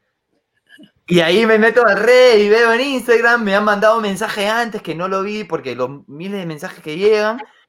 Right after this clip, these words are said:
digo, "¡Ay, qué! ¡Qué locura!". Empiezo a seguir, los mando mensajes, "Oye, cualquier cosa que necesiten, cuenten conmigo.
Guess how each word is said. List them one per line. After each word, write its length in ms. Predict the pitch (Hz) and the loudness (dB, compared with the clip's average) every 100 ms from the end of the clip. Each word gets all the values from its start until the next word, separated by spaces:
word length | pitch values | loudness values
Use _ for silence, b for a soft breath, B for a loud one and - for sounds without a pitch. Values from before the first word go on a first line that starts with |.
| _ _ _ | _ _ _
digo, 420 | - 220 233 226 - | -2 2 2 2 0
"¡Ay, 640 | - - - - 330 247 - | -2 -2 -4 -4 -6 -6 -8
qué! 100 | 381 453 494 427 | -4 0 0 0
¡Qué 140 | 403 | -2
locura!". 880 | 294 285 294 330 330 302 233 175 - _ _ 147 | 0 -2 0 2 2 2 0 -2 -8 _ _ -16
Empiezo 280 | 147 175 220 | -12 -8 -8
a 40 | |
seguir, 520 | 196 170 170 233 240 | -2 -2 -2 -8 -6
los 100 | 208 | -4
mando 200 | 180 214 | -4 -6
mensajes, 420 | 214 180 220 208 196 | -8 -8 -10 -8 -8
"Oye, 180 | 180 170 | -6 -6
cualquier 320 | 160 160 185 | -6 -6 -8
cosa 220 | 196 220 | -6 -6
que 80 | 196 | -8
necesiten, 440 | 165 131 147 202 | -8 -10 -10 -8
cuenten 220 | 208 214 160 | -8 -8 -8
conmigo. 640 | 151 214 226 214 202 | -8 -8 -4 -2 -2